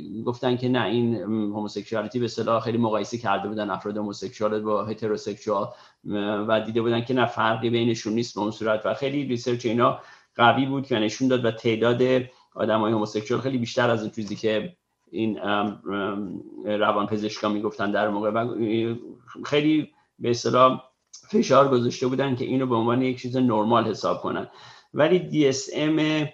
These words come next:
سه به اصطلاح وقتی که اومد، هنوز این مسئله رو، ام، قبول نکرده بود که، اه، یعنی گفته بود که بیماری ش-، نیست به اون صورت، ولی،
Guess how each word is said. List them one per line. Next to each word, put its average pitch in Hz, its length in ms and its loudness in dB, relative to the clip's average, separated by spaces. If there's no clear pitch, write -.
سه - 540 2
به 117 140 4
اصطلاح 113 380 2
وقتی 113 220 2
که 110 100 -2
اومد، 117 580 2
هنوز 127 640 2
این 135 200 0
مسئله 113 560 2
رو، 127 380 2
ام، 104 840 0
قبول 117 320 6
نکرده 110 420 4
بود 104 180 -2
که، 107 360 2
اه، 110 120 -2
یعنی 120 460 4
گفته 127 260 2
بود 147 120 2
که 156 100 2
بیماری 127 840 4
ش-، 117 120 -10
نیست 151 640 4
به 123 60 6
اون 120 140 8
صورت، 123 400 2
ولی، 156 520 2